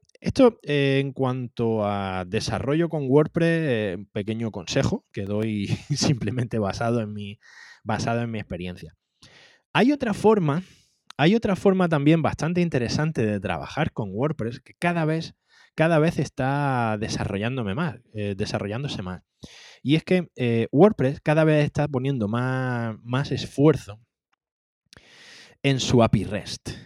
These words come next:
¿Qué es el api rest de WordPress? Bien. El api rest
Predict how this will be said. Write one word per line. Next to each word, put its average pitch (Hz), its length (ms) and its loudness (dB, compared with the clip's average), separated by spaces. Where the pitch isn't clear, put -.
¿Qué 180 140 4
es 175 140 2
el 160 100 2
api 151 220 2
rest 139 460 -2
de 113 100 -2
WordPress? 135 460 2
Bien. 85 180 -12
El 127 140 2
api 202 220 6
rest 196 400 -2